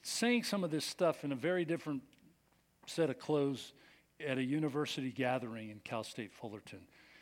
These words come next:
And, um, I said, "I want you to pretend I'm not a preacher for a sec. I just want you to imagine that I'm your doctor. You come to me and you got a problem, and it's, it's a big problem, or you wouldn't come and, and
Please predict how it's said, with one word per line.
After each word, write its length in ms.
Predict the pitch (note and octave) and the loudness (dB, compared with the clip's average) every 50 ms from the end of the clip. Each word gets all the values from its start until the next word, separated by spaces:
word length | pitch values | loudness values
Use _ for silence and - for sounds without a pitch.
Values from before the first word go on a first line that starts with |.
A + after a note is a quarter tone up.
| - _ - | -20 _ -6
And, 300 | B2 B2 B2 B2 A2+ A#2 | -4 -2 -2 -2 -2 -4
um, 220 | A#2 A2 G#2+ G2+ - - _ _ _ _ _ _ _ _ - - _ _ - - | -4 -6 -6 -10 -14 -18 _ _ _ _ _ _ _ _ -20 -20 _ _ -8 -4
I 60 | - | -2
said, 180 | D3 - A3 A3+ | 0 2 4 6
"I 40 | A#3 | 8
want 240 | A#3+ C4 B3+ B3+ | 8 8 6 6
you 60 | - A#3+ | 4 2
to 60 | A#3+ | 2
pretend 400 | - G#3 A3+ - - B3 C4 C4 | 2 0 2 6 8 10 10 10
I'm 120 | A#3+ A3+ | 10 10
not 160 | A3 G#3+ G#3+ | 10 10 8
a 40 | G3+ | 8
preacher 460 | G3 - - A3+ A#3 F#3+ - - F3+ | 6 4 4 4 4 4 2 0 -2
for 180 | - - E3 D3+ | 0 0 0 0
a 40 | C3 | 0
sec. 320 | - - D#3 B2 G#2+ - - | 0 -2 -2 -2 -2 -4 -6
I 60 | C3+ | -6
just 240 | C3 D#3 F3 - G3+ | -6 -6 -4 -2 0
want 200 | A3 G#3+ - - | 0 0 0 0
you 80 | A3 | 2
to 60 | G3 | 4
imagine 540 | F3+ E3+ E3+ F3+ F3+ F#3 G3 D3 D#3 E3+ D#3 | 4 4 6 6 6 6 6 4 0 0 0
that 160 | C#3+ C3+ B2+ - - - - - - - - - - - - | 0 0 -2 -4 -8 -20 -20 -20 -20 -20 -20 -20 -10 2 6
I'm 180 | - B3+ C4 B3+ | 8 8 10 8
your 100 | B3 G#3 | 8 8
doctor. 560 | D3 F#3 F3+ F3+ F3 - - - D3 - - - - - - - _ _ _ _ _ | 8 8 8 8 8 4 2 -6 -6 -6 -8 -12 -20 -20 -20 -20 _ _ _ _ _
You 100 | - D3+ | -8 -6
come 300 | - - F#3+ B3 C4+ B3+ | 4 8 8 10 10 8
to 80 | A3+ G#3 | 6 4
me 200 | F3+ D#3 C#3+ C3+ | 4 4 4 4
and 80 | C#3 | 4
you 80 | C#3+ C#3+ | 4 6
got 160 | F3 G3 G#3 | 6 6 6
a 100 | - - | 6 4
problem, 400 | - F#3+ F#3+ F#3 F#3+ F3 B2+ A#2 | 6 8 10 10 10 8 6 2
and 120 | A#2 A#2 B2+ | -4 -6 -6
it's, 260 | C3+ - - - - - - - - - - - - - | -6 -6 -8 -10 -12 -14 -20 -20 -20 -20 -20 -20 -4 0
it's 160 | - G3+ - G3+ | 0 2 2 2
a 60 | E3 | 0
big 320 | B2+ - G#3 A3 A3 A3 | 4 8 8 8 8 6
problem, 340 | - - F3+ E3 E3 F#3 F3+ | 6 8 8 10 8 8 4
or 40 | D#3+ | 2
you 140 | D3 D#3 D#3+ | 2 2 2
wouldn't 420 | F3 F3 D#3+ E3+ E3 C#3 - - | 2 2 2 0 -2 -4 -6 -4
come 320 | - - E3 E3+ E3+ F#3+ | 0 2 4 4 4 2
and, 160 | F3 B2 A2+ A2 - - - - - - - - - - _ - | 0 -4 -4 -8 -14 -18 -20 -20 -20 -20 -20 -20 -20 -20 _ -8
and 300 | - B2+ C3 B2+ A#2 A2 | -6 -4 -4 -4 -6 -8